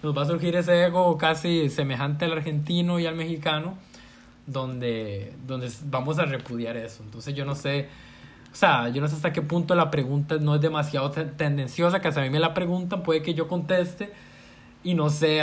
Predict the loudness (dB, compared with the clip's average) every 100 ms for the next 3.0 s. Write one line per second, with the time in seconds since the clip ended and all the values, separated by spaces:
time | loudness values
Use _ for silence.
0 | 2 -2 -4 -4 -2 -2 0 2 2 2
1 | 2 0 0 2 2 2 0 0 -2 -2
2 | -4 -2 -2 -4 -8 -8 -8 -10 -10 -12